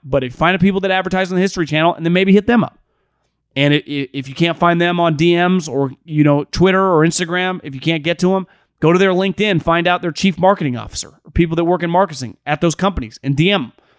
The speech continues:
You know, connect with them and then shoot 'em, uh, shoot 'em emails. I've done that before. Now, again, you're, I would say ninety percent of the time, you're not gonna hear anything back.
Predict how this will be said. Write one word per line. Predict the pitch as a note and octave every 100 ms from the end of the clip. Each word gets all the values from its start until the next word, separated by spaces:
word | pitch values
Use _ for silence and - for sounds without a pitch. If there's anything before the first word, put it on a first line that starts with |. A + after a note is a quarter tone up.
| _ _ -
You | C#3+
know, | C#3 - - -
connect | D#3+ E3+ -
with | F#3+
them | F#3+ F#3+
and | E3
then | E3+
shoot | - F#3
'em, | F3+ F3+
uh, | F3+ F3 E3 _ _ _ _ _
shoot | - F#3
'em | F3+
emails. | G3 C#3 F#2 - _
I've | D3 D3
done | F#3
that | F#3 E3
before. | B2 G#2 - _ _ _ _ _
Now, | D3 D#3
again, | D#3 A#3+ B2 -
you're, | D3 D3+ - C#3 D3 - E3 _ _ _ -
I | F3+
would | F#3+
say | G3+ F3+
ninety | D3+ D#3+ E3+ G3 F#3+ F#3
percent | F3 G3 F#3
of |
the | D#3+
time, | F#3 F#3 D3 -
you're | D3 E3
not | E3 F#3+ F#3+
gonna | F3
hear | F3 F3
anything | E3 D#3+
back. | D#3 D3 -